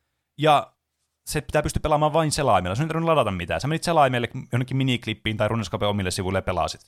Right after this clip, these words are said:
Että oli todella helposti saatavilla oleva tämmönen niinku M M O R P G-peli, mitkä varmasti monet on saanut ensimmäisen kosketuksen koko genreen tätä kautta,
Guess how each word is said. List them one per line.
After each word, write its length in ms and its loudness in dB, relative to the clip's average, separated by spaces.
Että 180 -4
oli 80 -2
todella 580 0
helposti 320 -2
saatavilla 500 0
oleva 480 -2
tämmönen 340 -2
niinku 240 -6
M 120 -2
M 40 -2
O 180 0
R 80 -2
P 40 -20
G-peli, 540 -6
mitkä 200 -6
varmasti 320 -2
monet 340 -2
on 100 -4
saanut 320 -2
ensimmäisen 420 -6
kosketuksen 460 -6
koko 180 -4
genreen 440 -6
tätä 240 -4
kautta, 380 -12